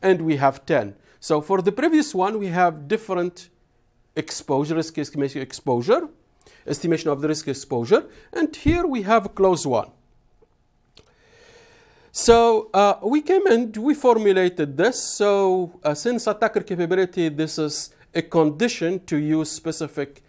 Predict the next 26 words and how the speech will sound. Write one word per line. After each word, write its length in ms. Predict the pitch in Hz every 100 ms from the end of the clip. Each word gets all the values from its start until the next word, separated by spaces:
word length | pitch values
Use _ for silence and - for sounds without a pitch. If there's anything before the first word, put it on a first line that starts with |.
| _ _
means 600 | 151 180 202 151 185 - -
and 320 | 147 151 143
opportunity, 760 | 127 - 117 - 226 262 262 254
then 240 | 202 180
you 120 | 165
have 360 | 156 165 160 151
the 80 | 147
set 300 | - 214 208
of 180 | 160 -
factors 560 | - 160 - 170 151
that 180 | 143 139
you 60 | 143
have 140 | 135
for 140 | 139 131
each 220 | - -
threat. 520 | 147 - 120 - - _ _ - - _
You 140 | 165 180
identify 680 | 190 233 240 214 220 208 202
the 80 |
capability 540 | 175 180 160 170 247 214
that 200 | 170 160
you 80 | 139
have, 280 | 139 202 -
capability 640 | 151 147 156 156 147 139
K 320 | 135 - 139
here, 360 | 143 113 123 269